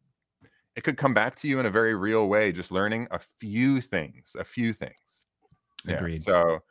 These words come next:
Speaker 1: I think that's my number one advice to anyone who's, this is their first experience with poker, is just try to consume a little poker content. And you're gonna be, a-, after you've consumed two, three hours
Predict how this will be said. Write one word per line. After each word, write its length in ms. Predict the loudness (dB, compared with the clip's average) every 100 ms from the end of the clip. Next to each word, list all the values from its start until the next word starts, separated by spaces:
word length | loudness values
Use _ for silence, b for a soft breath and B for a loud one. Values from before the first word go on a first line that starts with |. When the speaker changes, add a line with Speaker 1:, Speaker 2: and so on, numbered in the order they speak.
| _ _ _ _
Speaker 1:
I 140 | 2
think 340 | 4 2 2 2
that's 240 | 2 2
my 140 | 0 0
number 340 | 0 0 2
one 160 | 2 0
advice 480 | -2 -2 -2 -2
to 80 | -10 -10
anyone 340 | -6 -4 -2
who's, 360 | 0 0 0 0
this 180 | -2 -2
is 120 | 2
their 180 | 2 2
first 640 | -2 -2 0 -2 -12 _ _ _ _ _ _
experience 720 | -12 -6 -4 -2 -2 -6 -6
with 160 | -8 -4
poker, 500 | -4 -2 -2 -2 -2
is 680 | 0 2 2 2 -2 -12 _ _ _ _ _ -10
just 320 | -8 -10 -16 _ _ -2
try 160 | 2
to 80 | 2
consume 400 | 2 -2 0 2
a 40 | 4
little 200 | 4 4
poker 280 | 2 2
content. 440 | 0 0 2 -4 -8 -16 -4
And 440 | 2 2 2 -2 -4
you're 180 | -2 2
gonna 220 | 2 0
be, 400 | -2 -4 -4 -6 _ _ _ _ _ -2
a-, 200 | -2 4
after 280 | 4 6 4
you've 200 | 4 4
consumed 680 | 0 0 2 2 2 -2 -8 _
two, 280 | 0 2 2
three 240 | 2 4 6
hours 580 | 8 6 4 -2 -10